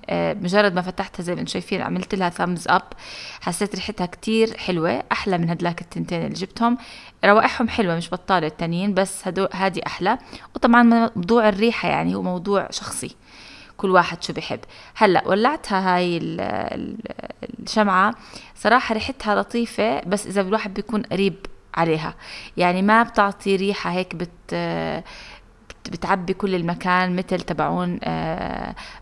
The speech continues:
Bath and Body Works. فهدلاك صراحة بيستاهلوا سعرهم، يعني صح لما يكونوا على السيل بتكون حق الوحدة اثناشر دينار ونص، بس هي فعليًا، آه،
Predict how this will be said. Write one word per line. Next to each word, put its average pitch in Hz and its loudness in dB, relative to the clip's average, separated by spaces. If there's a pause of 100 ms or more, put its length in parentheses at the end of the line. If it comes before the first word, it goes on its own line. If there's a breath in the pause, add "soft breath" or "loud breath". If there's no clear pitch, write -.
(100)
Bath 185 6
and 170 -4
Body 180 0
Works. 220 -2 (360 loud breath)
فهدلاك 202 2
صراحة 202 0
بيستاهلوا 208 2
سعرهم، 170 -2
يعني 156 -4 (280 loud breath)
صح - 2
لما 175 0
يكونوا 190 -2
على 160 -4
السيل 180 -4
بتكون 185 -6
حق - -8
الوحدة 175 -4
اثناشر 175 -4
دينار 175 -2
ونص، 262 2 (480 loud breath)
بس 190 -2
هي 214 0
فعليًا، 202 2 (480 loud breath)
آه، 165 -2